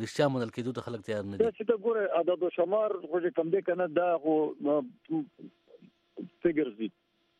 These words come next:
Speaker 2: اوس خبر دغه ده چې دا دومره ګڼ شمېر خلک مړه وي، نو خو بیا به څه نه څه ترتیب سره به دا دوی به دا دغه لاشونه وروړلي وو، مړي به یې ښودلي وو،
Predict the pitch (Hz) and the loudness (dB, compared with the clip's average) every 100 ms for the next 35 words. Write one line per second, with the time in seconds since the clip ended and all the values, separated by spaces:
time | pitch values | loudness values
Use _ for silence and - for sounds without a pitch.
0 | _ - - 196 196 196 190 - 175 196 | _ 0 2 2 2 4 2 0 0 2
1 | 202 185 175 160 160 151 165 180 170 147 | 2 2 0 0 0 2 2 2 2 0
2 | - - 160 160 - 160 147 160 160 - | -6 0 0 0 0 0 2 2 0 0
3 | 139 156 156 143 123 113 139 143 135 - | 2 2 2 0 -2 0 0 2 0 0
4 | 143 131 139 127 120 _ _ _ 135 123 | 0 2 2 2 0 _ _ _ 0 2
5 | - - 147 135 131 117 135 135 123 120 | 0 2 0 2 2 2 4 4 0 0
6 | 135 123 123 123 - 110 - 120 117 117 | 0 2 2 0 -4 -8 -2 2 2 2
7 | 135 131 120 113 113 - 127 110 120 131 | 2 2 0 0 -2 0 0 2 2 0
8 | 127 117 117 123 113 117 113 104 127 123 | 0 2 2 2 0 -2 -2 0 0 -2